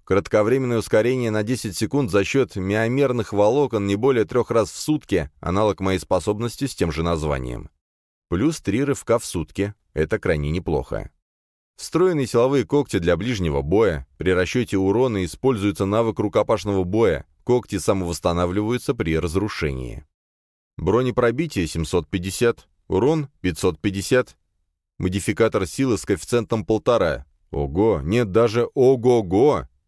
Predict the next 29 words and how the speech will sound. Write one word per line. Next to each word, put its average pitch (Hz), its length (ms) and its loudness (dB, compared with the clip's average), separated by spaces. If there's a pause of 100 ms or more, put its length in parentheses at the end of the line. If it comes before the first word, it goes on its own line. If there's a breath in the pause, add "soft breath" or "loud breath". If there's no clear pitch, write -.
(160)
Десять 85 460 -2
силы 117 280 0
дадут 85 360 0
суммарно 98 580 0
триста 107 360 -2
процентов 107 460 0
к - 60 -4
урону. 104 420 0 (680)
С - 100 -18
таким 127 460 0
бронепробитием, 123 1000 0
да 92 120 0
под 110 160 -2
ускорением, 107 760 0
да 82 80 -2
с - 80 -8
применением 131 580 0
рукопашного 123 640 2
боя, 110 420 2 (140)
это 82 240 -2
будет 113 240 -2
очень 120 260 -2
круто. 80 480 0 (140)
Конструктора 85 720 -2
я 78 180 -2
бы 104 140 -2
просто 80 440 -2
разорвал 87 520 0
пополам. 76 640 -2